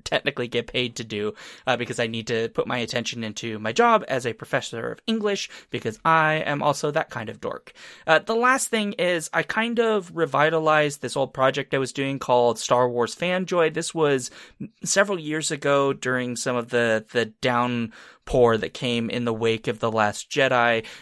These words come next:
uh, dealing with the fact that the Star Wars fandom is, is pretty toxic. It's a pretty awful place, and I've waffled back and forth between whether or not I thought it could be saved,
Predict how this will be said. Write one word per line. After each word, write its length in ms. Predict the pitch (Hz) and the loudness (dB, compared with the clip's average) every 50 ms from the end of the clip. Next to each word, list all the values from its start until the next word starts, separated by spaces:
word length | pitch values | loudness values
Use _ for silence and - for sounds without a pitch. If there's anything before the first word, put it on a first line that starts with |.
| - - | -8 -2
uh, 200 | - 120 - - | 0 2 2 0
dealing 320 | - 175 185 202 185 175 165 | 0 0 0 2 2 2 0
with 140 | 156 143 - | -2 -2 -2
the 80 | 160 | -2
fact 300 | 143 160 147 139 139 - | 0 2 2 2 2 0
that 140 | 135 120 - | -4 -6 -4
the 80 | 180 175 | -6 -6
Star 280 | - - 185 185 180 | -4 -2 0 0 2
Wars 240 | 175 170 160 147 - | 2 0 -2 -2 -4
fandom 420 | - 165 160 156 151 151 143 139 | -4 -4 -4 -2 -2 -2 -2 -2
is, 220 | 127 120 120 120 - - | -2 -4 -4 -6 -10 -12
is 100 | - - | -12 -12
pretty 400 | - - - 254 269 240 202 135 | -12 -10 -10 -8 -4 -4 -4 -4
toxic. 640 | - - - 127 123 120 - - - 135 113 107 - | -4 0 4 4 4 4 4 2 0 0 -2 -2 -2
It's 140 | 139 - - | -6 -8 -8
a 40 | 196 | -8
pretty 200 | - 233 208 208 | -6 -6 -4 0
awful 320 | 110 151 165 165 - 156 139 | 2 2 2 2 0 -2 -4
place, 400 | - - 147 143 147 147 143 - | -2 0 0 0 0 0 -4 -6
and 220 | 127 120 120 - - - - - - - - _ _ - | -8 -10 -10 -12 -14 -16 -20 -18 -20 -20 -20 _ _ -2
I've 320 | - 214 226 214 185 180 - _ - | 0 0 0 0 -2 -8 -14 _ -8
waffled 480 | 165 170 175 170 175 - - 175 160 - | 0 4 4 4 4 2 0 -6 -4 0
back 240 | 170 156 147 147 - | 2 0 2 0 -4
and 100 | 143 - | -8 -6
forth 280 | - 175 175 165 - | -4 -4 -4 -2 -4
between 340 | - 143 - - 147 - 131 | -6 -8 -6 -6 -8 -6 -6
whether 220 | 131 131 123 131 | -6 -4 -4 -4
or 40 | 120 | -4
not 160 | 117 113 110 | -2 -2 -2
I 60 | 107 107 | -2 -2
thought 240 | - - 123 110 | -2 0 0 0
it 80 | 110 107 | -2 -4
could 160 | - 104 - | -6 -10 -10
be 120 | - - - | -10 -10 -8
saved, 720 | - - - - 302 269 254 247 247 240 233 208 - | -8 -6 -2 0 2 4 4 2 0 -2 -6 -6 -10